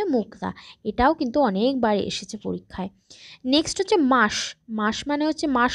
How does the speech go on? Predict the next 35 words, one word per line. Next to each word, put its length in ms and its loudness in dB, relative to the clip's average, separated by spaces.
কলাই 380 4
বলা 220 4
হয়। 200 0
আর 120 2
একটা 200 -2
হচ্ছে 140 -2
ময়কার 360 2
দন্তের 260 -4
স, 100 -10
সেটা 240 0
তোমরা 260 2
জানো 240 0
যে, 240 2
আহ, 220 2
এই 80 -2
যে 100 0
মাস, 300 2
মান্থ 340 0
যেটাকে 320 -6
বলছে, 340 -4
উভয় 340 4
পক্ষাতক 540 -2
কাল। 220 -4
ময়হস্যু 640 4
ক, 140 -6
এটাও 280 2
খুব 300 -4
এসেছে। 400 -2
ময়হস্যু 440 2
ক 160 -6
মুখ, 280 0
মুখ 260 -4
মানে 200 2
হচ্ছে 360 -2
বোবা, 400 2